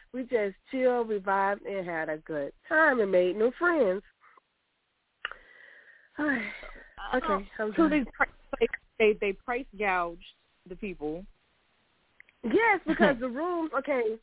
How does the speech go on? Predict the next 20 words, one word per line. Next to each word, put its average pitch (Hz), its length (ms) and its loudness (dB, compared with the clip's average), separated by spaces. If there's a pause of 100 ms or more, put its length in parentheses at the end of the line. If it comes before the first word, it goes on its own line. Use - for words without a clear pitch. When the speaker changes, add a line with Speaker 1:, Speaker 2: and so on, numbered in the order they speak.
(420)
Speaker 1:
I 247 160 4
know 302 280 2
the 240 100 0
rates, 196 420 0
right, 180 220 0
'cause 185 160 -6
I'm 190 160 -4
a 175 40 -4
local. 175 500 -2 (140)
They 220 260 2
don't. 175 380 -2 (460)
So 247 120 4
the 226 80 0
rooms 294 380 -2
Speaker 2:
Mm-hmm. 175 80 -2
Speaker 1:
down 240 260 4
there 208 220 0 (100)
on 240 320 0
the 208 80 -2
beach 190 500 -6